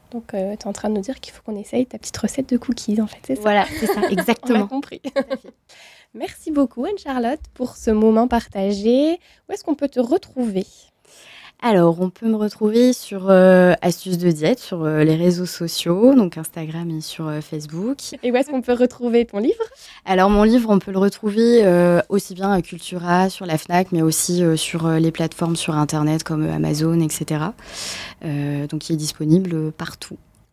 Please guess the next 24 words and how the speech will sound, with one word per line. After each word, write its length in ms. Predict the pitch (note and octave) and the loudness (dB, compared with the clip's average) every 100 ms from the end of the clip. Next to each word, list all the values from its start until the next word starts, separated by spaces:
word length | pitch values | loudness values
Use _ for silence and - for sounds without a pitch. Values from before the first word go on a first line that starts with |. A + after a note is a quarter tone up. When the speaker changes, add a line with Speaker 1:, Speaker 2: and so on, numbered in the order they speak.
| - | -16
Speaker 1:
Ok. 220 | G#3 - - _ _ _ _ - - - - | -14 -14 -20 _ _ _ _ -20 -20 -20 -18
Est-ce 220 | B3 - _ | -18 -18 _
que, 360 | C#4+ D4 D4+ E4+ B3 | -4 -2 -2 -4 -6
euh, 280 | A#3 A3+ - _ - | -2 -2 -4 _ -18
il 240 | A3 A3 | -8 -4
y 100 | A3+ | 0
a 100 | B3+ | 0
un 200 | B3 A3 | 2 2
annuaire 480 | B3+ B3+ G#3+ A3+ C#4 | 4 4 4 2 -4
de 280 | A#3 A3+ G#3+ | -10 -12 -16
professionnels 840 | _ - D4 C#4 - B3 A3 G#3+ - _ | _ -16 -10 -8 -10 -4 -2 -2 -8 _
qui 100 | - | -20
sont 160 | - | -20
spécialisés 720 | - - A#3 A#3 G#3+ A3 B3+ | -18 -10 -8 -6 -8 -4 -4
dans 160 | A#3+ G#3 | 0 0
l'endométriose 880 | G#3+ A#3+ B3 A#3 A3+ - A3 B3 - | 2 2 2 2 2 -2 -6 -6 -6
qu'on 160 | A3+ | -12
peut 100 | G#3+ | -12
retrouver 480 | G#3+ _ - A#3+ B3 | -16 _ -20 -6 -4
en 80 | A3+ | -2
ligne 380 | G#3+ B3 C4 B3+ | 0 2 4 2
et 80 | |
qu'on 160 | A3+ G#3+ | 0 -10
peut 160 | _ | _